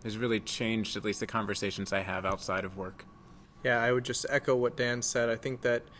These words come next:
Speaker 2: there's a lot of progress being made. Obviously, there's a lot of big battles that need to be fought, but we're already hearing at this conference about small battles that are already being won, um,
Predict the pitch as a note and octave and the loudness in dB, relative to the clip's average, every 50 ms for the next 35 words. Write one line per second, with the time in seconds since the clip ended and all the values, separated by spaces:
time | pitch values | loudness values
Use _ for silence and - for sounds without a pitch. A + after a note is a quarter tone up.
0 | - - - - C#3+ C3+ B2 C3+ C3 C3 C3 C3 C3 B2+ B2 A#2 A2+ - - - | -20 -20 -4 0 0 2 4 6 8 10 10 10 10 8 6 4 2 -6 -10 2
1 | - C3 B2+ B2 C3 B2+ B2 - - B2+ A#2+ A#2 A#2 A#2+ B2+ B2+ B2 A#2+ A#2+ - | 4 4 6 6 4 2 2 0 -2 -2 0 2 2 4 4 4 4 4 2 2
2 | - B2 A#2 A#2+ A#2 A#2 A2+ A2+ - B2 A#2 A#2 A2+ A2+ A2 A2 A#2+ A2+ - - | 0 2 2 2 2 2 0 -2 -2 -2 0 0 0 0 0 0 -2 -2 0 0
3 | A#2+ A#2+ B2 B2 B2 B2 C3 - A#2 A#2+ A2+ A#2+ A#2+ A#2 - - - A#2 B2+ D3 | 2 2 4 2 2 2 0 -2 -2 -6 -6 -6 -8 -8 -4 0 2 2 2 2
4 | E3 - - - A#2+ A#2 - - - - C#3+ B2+ A#2+ A#2+ A#2+ A#2 A2+ G#2+ - C3 | -2 -4 -4 -2 -2 -2 -2 -6 -14 -8 -4 -2 0 2 2 2 0 -2 -2 -2
5 | B2 A#2+ A#2+ A#2 B2 A#2+ - - A#2 - - C3+ C#3 C#3 C#3+ C3 - - B2+ A#2+ | 0 0 0 -2 -4 -6 -8 -8 -8 -6 -2 -2 -2 -2 -2 -6 -6 -4 -2 -2
6 | B2 B2 - - - - - C3 B2+ B2+ B2 B2 B2 A#2 A#2+ A#2+ A#2+ B2+ A#2+ - | -2 -2 -2 -4 -6 -6 -2 -2 0 0 0 0 0 -2 0 0 0 -2 0 -2
7 | C3 B2 B2 A#2+ A#2+ A#2+ A#2 A2+ A#2 A#2 A#2+ A#2+ A2+ A#2 A#2+ A#2+ A#2+ B2 C3+ C#3 | 0 0 2 2 2 0 0 -2 -4 -6 -6 -6 -2 0 0 0 0 0 -4 -6
8 | - - - - - - - - - B2 A#2+ A#2 A#2 A#2 A#2 A#2 A#2 A2 | -10 -16 -18 -18 -18 -20 -20 -8 0 2 4 4 4 4 2 -2 -4 -6